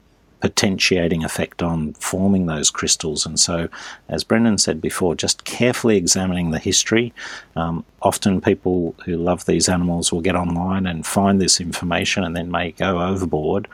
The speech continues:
Um, and it's good just to draw those supplements and, uh, additional treatments either into line or take them away completely, I think.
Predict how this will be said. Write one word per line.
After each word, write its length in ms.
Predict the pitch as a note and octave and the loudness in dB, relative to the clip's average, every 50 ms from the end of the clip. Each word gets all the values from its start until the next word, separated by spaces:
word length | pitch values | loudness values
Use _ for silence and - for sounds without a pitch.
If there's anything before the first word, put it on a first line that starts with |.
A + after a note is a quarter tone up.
| - - - - - _ - | -16 -18 -18 -20 -20 _ -10
Um, 280 | E2 E2 D#2 D#2 D#2+ - - | -8 -6 -6 -8 -8 -10 -12
and 140 | F2 E2 D#2+ | -10 -10 -10
it's 160 | D#2+ - - | -8 -8 -6
good 300 | - - F2+ E2+ E2+ F2 | -2 0 0 0 0 0
just 280 | - D#2+ D2+ - - - | 0 2 2 2 2 0
to 340 | - E2 D#2+ D#2 C#2+ C#2+ C#2+ - _ _ _ _ _ _ - _ _ _ _ - | -2 -2 -2 -2 -4 -6 -8 -10 _ _ _ _ _ _ -20 _ _ _ _ -2
draw 260 | - G2+ F#2+ F#2 F2+ | 2 4 4 4 4
those 240 | E2 E2+ D#2+ C#2+ - | 4 2 2 4 2
supplements 680 | - - - - - G2+ F2+ F2+ F2+ F2 - - - - | 2 2 2 0 -2 -2 0 0 -2 -2 -2 -2 -2 -2
and, 300 | F2 E2+ D#2+ E2+ E2 - - - - - - _ - E2 | -2 -4 -4 -4 -6 -8 -10 -16 -20 -20 -20 _ -12 -10
uh, 180 | E2+ D#2+ D#2 - | -6 -6 -4 -4
additional 440 | F#2+ F#2 F#2+ - - F2+ E2+ D2+ - | -2 -2 -2 -2 0 -2 -4 -4 -2
treatments 580 | - - G2 E2+ D#2+ E2+ E2 D#2+ D2+ - - - _ _ _ _ - | 0 0 0 0 0 -2 -6 -4 -2 -2 -2 -2 _ _ _ _ -10
either 300 | - D2 - - - D#3+ | -6 -4 -4 -4 -4 -2
into 340 | - G3 - - - - F#2+ | 0 2 2 2 4 2 2
line 320 | E2+ E2+ F2 F2+ F#2 F2+ | 2 4 4 4 4 2
or 160 | E2+ D2+ - - | 2 0 -2 -2
take 240 | - G2 F2+ - | -2 -2 -2 -2
them 120 | - E2 E2 | -4 -8 -6
away 280 | D#2+ D#2+ E2+ E2 E2 | -6 -4 -4 -4 -4
completely, 720 | D#2+ - - D#2+ D2+ - - - E2 E2 - G2 F#2+ F2+ C#2+ | -4 -6 -6 -6 -6 -6 -6 -4 -2 -2 -2 0 -2 -2 -2
I 80 | C2 C2 | -2 -4
think. 460 | - - - D#2 G#2 - - - | -6 -6 -8 -10 -10 -12 -16 -20